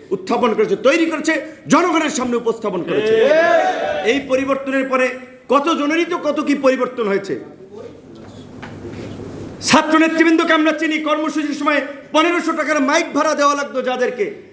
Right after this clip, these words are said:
Speaker 1: তা এখন সাত হাজার টাকার ইউনিয়নের পাঞ্জাবি আর এলাকায় গেলে দেড়শো গাড়ির বহর নিয়ে শোডাউন দিচ্ছে।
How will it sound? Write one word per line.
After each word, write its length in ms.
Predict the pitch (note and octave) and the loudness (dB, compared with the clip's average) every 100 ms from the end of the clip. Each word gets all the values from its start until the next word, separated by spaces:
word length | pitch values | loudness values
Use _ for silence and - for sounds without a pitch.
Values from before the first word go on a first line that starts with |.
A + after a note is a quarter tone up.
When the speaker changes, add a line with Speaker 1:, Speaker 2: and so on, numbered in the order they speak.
| - | -10
Speaker 1:
তা 80 | - | -2
এখন 160 | B3+ C#4 | 0 0
সাত 280 | - A#3 B3+ | -2 -2 0
হাজার 200 | C#4+ D#4+ D#4+ | 0 -2 -2
টাকার 200 | C#4+ C#4+ | -4 0
ইউনিয়নের 440 | C#4 C4+ C#4 C4+ C4+ - - - | 2 4 2 2 0 -4 -14 -2
পাঞ্জাবি 500 | A#3 C#4 B3+ C#4+ C#4+ - - - - | 2 2 2 0 -2 -6 -10 -8 -2
আর 140 | A#3+ A#3+ | 0 2
এলাকায় 420 | C4 C4+ C4+ C4 | 0 0 0 0
গেলে 160 | C4 B3+ | 2 0
দেড়শো 420 | G3 B3+ - C4 A#3+ - - - | 0 -2 0 0 0 -2 -6 0
গাড়ির 240 | A#3+ B3+ F3 | 2 2 0
বহর 260 | A#3+ C4+ C4+ | 2 2 2
নিয়ে 200 | B3+ B3 | 0 -4
শোডাউন 360 | G#3+ A#3+ B3 A3+ | -2 0 0 0
দিচ্ছে। 300 | G3 - D3 | -2 -4 -8